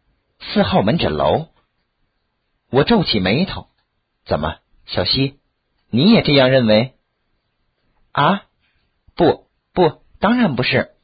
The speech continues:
小西慌忙否定，但他脸上的慌乱表情还是被我一览无余。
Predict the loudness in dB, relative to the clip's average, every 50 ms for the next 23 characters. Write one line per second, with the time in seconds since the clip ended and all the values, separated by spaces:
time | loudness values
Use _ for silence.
0 | _ _ _ _ _ _ _ _ _ _ _ _ _ _ _ _ _ _ _ _
1 | _ _ _ _ -6 0 2 2 2 2 2 2 0 0 2 0 0 2 2 0
2 | 0 -2 -2 -4 -6 -6 -6 -6 -10 -12 -14 -14 _ _ _ _ _ _ _ _
3 | _ _ _ _ -2 -2 0 0 0 2 2 2 2 2 0 -2 -2 -2 -4 -4
4 | -2 0 0 2 2 4 2 2 2 0 0 -2 -2 -2 -4 -4 -4 -4 -4 -6
5 | _ _ _ _ _ -8 -2 0 0 2 2 0 0 0 2 2 2 2 2 0
6 | -2 -2 -2 0 0 2 2 0 -2 -2 -4 -4 -6 -6 -6 -6 -8 -10 -10